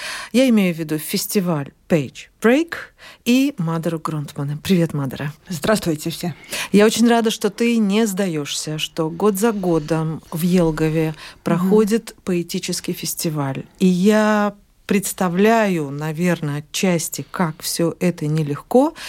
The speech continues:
Speaker 1: потому что к тебе на фестиваль приезжают действительно из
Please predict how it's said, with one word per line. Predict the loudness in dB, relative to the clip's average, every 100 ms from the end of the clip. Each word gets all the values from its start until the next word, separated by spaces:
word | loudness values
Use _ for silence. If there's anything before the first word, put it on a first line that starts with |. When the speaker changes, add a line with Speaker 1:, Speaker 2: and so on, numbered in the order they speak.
| -16 -6
Speaker 1:
потому | -4 -2 0 -2
что | 0 2 2 2 0 -4 -12
к | -4
тебе | 2 4
на | 4
фестиваль | 4 -2 -6 -6 -8
приезжают | -6 -6 -2 -2 -2
действительно | -4 -6 -6 -4 -6
из | -2 -4